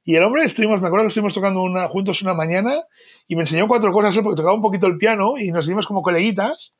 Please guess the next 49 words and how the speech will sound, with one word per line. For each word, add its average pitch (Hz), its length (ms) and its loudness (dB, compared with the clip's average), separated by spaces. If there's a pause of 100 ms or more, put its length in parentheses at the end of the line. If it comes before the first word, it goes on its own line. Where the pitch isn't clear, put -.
(180)
en 175 100 -4
aquel 185 220 0
día. 208 300 2 (460)
Claro, 175 180 4
luego 170 140 6
ya 185 80 4
me 175 80 2
dijo, 160 200 0
"Mira, 170 160 2
aquí 160 160 -2
que 151 240 0 (400)
es 160 180 0
que 165 120 0
vos 180 200 2
no, 170 420 0 (720)
vos 208 180 2
y 196 80 0
yo 202 100 2
no 196 120 0
podemos 185 240 0
tocar 170 440 0 (160)
juntos 180 340 -6
todavía, 175 540 0
tú, 180 280 -2 (360)
pero 247 240 4
vas 185 180 4
por 175 160 2
buen 180 160 2
camino", 226 400 -2
no 202 100 0
sé 160 160 -2
qué, 226 200 2
tal, 208 160 0
un 180 60 -6
poquito 196 200 -2
el 196 80 0
tío 208 100 -2
animándome, 202 500 0
pero 180 120 -2
era 156 140 0
consciente 156 280 -2
que 175 60 -2
no 170 100 0
tenía 170 240 -4
el 151 80 -6
nivel, 139 260 -8
¿no? 139 60 -20
Y 147 80 -16
esto 202 340 -6